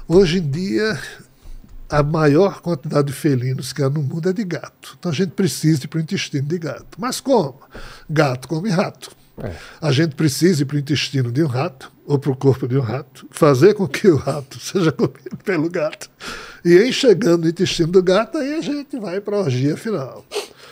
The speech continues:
Speaker 1: O que é que a gente faz? Estudar, <laughs> estudar, estudar. Aí resolveram pôr em prática o seguinte plano. Eles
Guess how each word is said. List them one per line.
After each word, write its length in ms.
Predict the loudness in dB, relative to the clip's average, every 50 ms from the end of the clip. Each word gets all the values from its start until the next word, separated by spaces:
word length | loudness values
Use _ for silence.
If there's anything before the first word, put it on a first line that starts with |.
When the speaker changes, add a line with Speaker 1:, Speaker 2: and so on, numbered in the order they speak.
| -14 -2
Speaker 1:
O 20 | 4
que 60 | 4
é 60 | 4
que 80 | 4 4
a 60 | 2
gente 240 | 2 2 0 0 -2
faz? 460 | 0 2 2 0 0 -8 -12 -16 -12 -12
Estudar, 580 | -10 -4 -2 0 2 4 4 6 6 6 4
<laughs> 20 | 4
estudar, 560 | 2 0 0 0 2 4 2 4 4 2 2 2
estudar. 640 | 0 -4 -4 0 0 0 0 0 -2 0 2 0 0 -2 -10 -16 -18 -18 -18 -20 -14 -4 2
Aí 140 | 4 6
resolveram 520 | 8 6 8 8 6 6 6 6 6 6 4
pôr 180 | 2 0 -2 -2
em 40 | -2
prática 420 | 0 0 2 2 2 0 -2 -6
o 20 | -6
seguinte 380 | -6 -4 -4 -2 -4 -4 -4 -4
plano. 300 | -2 -2 -2 -2 -4 -8 -16 _ _ _ _ _ _ _ _ _ -20 -20 -20 -20 -20 -20 -20 -20 _ _ _ _ _ _ _ _ _ _ _ _ _ _ _ _ _ -8 -4 -4 -4 -4 -4 -6 -10 -12 -14 _ 4
Eles 640 | 6 6 6 6 4 0 -2 -6 -10 -10 -12 -14